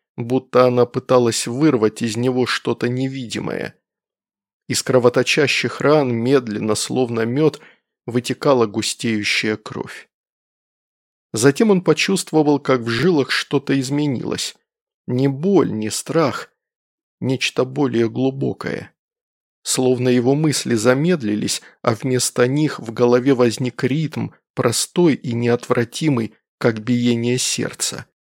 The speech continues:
Он попытался встать, но ноги не слушались. Руки двигались сами по себе, будто кто-то управлял ими изнутри. Через мгновение он поднялся, без слов, без цели,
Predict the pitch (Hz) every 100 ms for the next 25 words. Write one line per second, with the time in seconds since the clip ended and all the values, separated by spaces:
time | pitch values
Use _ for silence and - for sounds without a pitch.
0 | _ _ _ - 175 170 127 123 - 110
1 | 110 - - - - 175 160 - - _
2 | - 123 131 143 113 107 107 - 110 110
3 | - - 107 - - _ _ _ _ -
4 | 135 175 - 143 143 160 139 123 - -
5 | 147 127 120 120 - 139 139 120 113 -
6 | - 110 - 135 127 123 117 117 117 123
7 | 123 - 120 120 117 123 113 127 120 -
8 | - - _ _ _ _ _ _ _ _
9 | _ _ - 131 123 117 120 127 139 156
10 | 190 156 127 120 - 120 123 147 165 143
11 | - 131 - _ _ - 113 - - 123
12 | 151 151 - _ _ _ _ 107 117 -
13 | - - - 139 120 98